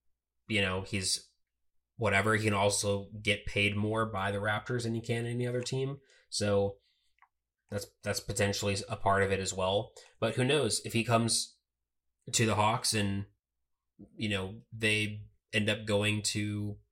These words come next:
the finals or, or something like that, and he enjoys playing with the team, then you never know. Um,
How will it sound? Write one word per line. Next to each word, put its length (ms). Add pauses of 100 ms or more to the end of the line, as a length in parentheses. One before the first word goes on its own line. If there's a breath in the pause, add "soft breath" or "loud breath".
(120)
the 80
finals 560
or, 200
or 80
something 260
like 180
that, 260
and 240
he 240
enjoys 340
playing 460
with 280 (680)
the 100
team, 360
then 160
you 80
never 200
know. 300 (800)
Um, 400